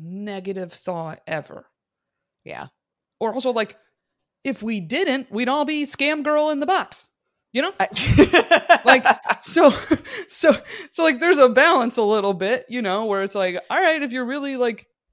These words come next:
Speaker 1: like, to really change your, like, stream of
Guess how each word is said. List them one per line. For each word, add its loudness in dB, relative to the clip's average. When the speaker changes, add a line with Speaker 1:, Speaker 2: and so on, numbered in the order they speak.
Speaker 1:
like, -6
to -6
really -2
change -4
your, -4
like, -4
stream -6
of -8